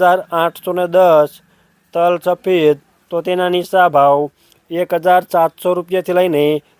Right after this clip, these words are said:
તેના ઊંચા ભાવ બે હજાર બસો એકતાલીસ. ઘઉં ટુકડા તો તેના નીચા ભાવ પાંચસો રૂપિયાથી લઈને તેના ઊંચા ભાવ છસો ને છોતેર.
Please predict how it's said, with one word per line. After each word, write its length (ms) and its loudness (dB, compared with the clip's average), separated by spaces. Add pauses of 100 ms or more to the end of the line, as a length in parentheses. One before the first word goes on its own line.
(100)
તેના 340 0
ઊંચા 400 2
ભાવ 260 4 (480)
બે 160 -4
હજાર 380 0
બસો 260 -4 (120)
એકતાલીસ. 640 -2 (540)
ઘઉં 300 0
ટુકડા 500 2 (320)
તો 60 -14 (100)
તેના 260 -2
નીચા 400 0
ભાવ 220 4 (560)
પાંચસો 480 -6
રૂપિયાથી 440 -2
લઈને 300 2 (520)
તેના 340 0
ઊંચા 440 2
ભાવ 240 4 (640)
છસો 420 -6
ને 80 -4 (100)
છોતેર. 600 0